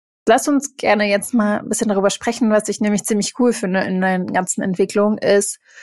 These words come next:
dass du ja jetzt Autorin eines Kochbuchs bist. Also das heißt, du hast ja gar nicht gesagt, „Okay,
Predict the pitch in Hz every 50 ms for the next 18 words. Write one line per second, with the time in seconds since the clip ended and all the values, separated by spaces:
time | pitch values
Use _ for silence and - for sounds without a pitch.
0 | - - - _ _ - 202 190 190 196 - - - - 208 190 185 185 - -
1 | 196 180 175 185 190 185 190 - 190 185 - - 214 202 220 - - 196 208 214
2 | - _ - - - 240 226 - - - - 160 151 - - - - - - 180
3 | - - - 190 185 196 202 196 202 - - 208 208 - 196 202 196 - 202 202
4 | 190 196 214 202 - - 185 202 202 202 - 190 - - 233 226 226 233